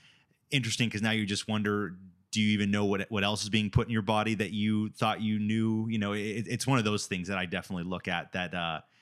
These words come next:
that I think most players, they kinda try to get away from the facts and just say, you know, they try to find a cover story to, to help them out. But I think he knew that, you know, whatever he was using was, uh, was probably banned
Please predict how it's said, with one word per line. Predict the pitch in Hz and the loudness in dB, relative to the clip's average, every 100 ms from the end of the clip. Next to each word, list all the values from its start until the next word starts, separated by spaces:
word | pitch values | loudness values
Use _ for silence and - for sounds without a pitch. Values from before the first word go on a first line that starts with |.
| _ - | _ -4
that | 107 | -2
I | 98 | 0
think | 110 | 0
most | 104 98 - | 0 -2 0
players, | 98 92 | -2 0
they | 92 | -2
kinda | 104 95 | -4 -4
try | 101 | -4
to | 90 | -4
get | 80 92 | -4 -4
away | 90 90 | -4 -4
from | - 92 | -6 -8
the | 85 | -6
facts | - 87 85 - | -4 -4 -4 -8
and | 85 | -6
just | 85 | -6
say, | - 87 85 | -4 -2 -4
you | 82 | -4
know, | 90 78 76 _ | -6 -6 -8 _
they | - | -6
try | 95 107 | -2 -2
to | |
find | 95 98 | -2 -4
a | |
cover | 85 101 90 | -4 -4 -4
story | 87 90 82 | -4 -4 -4
to, | 80 90 | -4 -8
to | 73 90 | -8 -6
help | 90 87 | -6 -4
them | 90 85 | -6 -4
out. | 85 82 | -4 -4
But | 92 90 - - - | -4 -4 -10 -20 -8
I | 98 | -2
think | 123 110 | 0 0
he | 120 107 | 2 2
knew | 104 104 | 2 2
that, | 98 98 | 0 -2
you | 107 | -2
know, | 95 87 - | -2 -4 -8
whatever | - 107 104 101 | -6 -2 0 0
he | 98 | 0
was | 104 95 | 0 0
using | 90 95 95 95 92 - | 0 -2 -2 -4 -6 -8
was, | 101 95 87 | -4 -4 -4
uh, | 101 92 87 82 - _ _ - | -2 -2 -2 -6 -10 _ _ -6
was | 104 | -4
probably | - 107 101 95 | -2 -2 0 0
banned | 90 95 95 95 | 0 -2 -2 -4